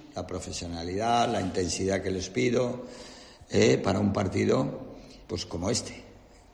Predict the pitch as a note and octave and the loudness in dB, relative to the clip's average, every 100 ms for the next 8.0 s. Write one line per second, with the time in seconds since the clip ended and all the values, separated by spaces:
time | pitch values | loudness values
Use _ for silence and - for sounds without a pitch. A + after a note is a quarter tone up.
0 | - - G2 F#2+ E2+ F#2 F#2 F#2+ G2 G2+ | -20 -18 -6 -4 -2 0 2 2 2 2
1 | A2 B2+ D#3 F3+ - - - - - E2+ | 4 4 4 2 -4 -10 -14 -16 -10 -6
2 | E2+ - G2 G#2 - G2+ F#2+ F#2+ - A2+ | -4 -2 -2 -2 -4 -2 -2 -2 0 0
3 | B2 - - - - - - - - - | 0 -6 -14 -18 -20 -20 -20 -20 -20 -10
4 | - G2 G2 B2 C#3 - - - - - | -4 -2 0 2 0 0 -10 -14 -18 -20
5 | - - - F#2+ F#2 F#2+ G2 A2 A#2 A#2+ | -20 -10 -6 -4 -4 -4 -2 0 0 2
6 | C3 C3 - - - - G2+ G2 A2+ C3+ | 2 0 -4 -14 -16 -2 2 4 4 2
7 | - G2 G#2+ F#2 G2 F#2 E2+ D#2+ - - | 0 0 0 0 -2 0 -2 -4 -10 -12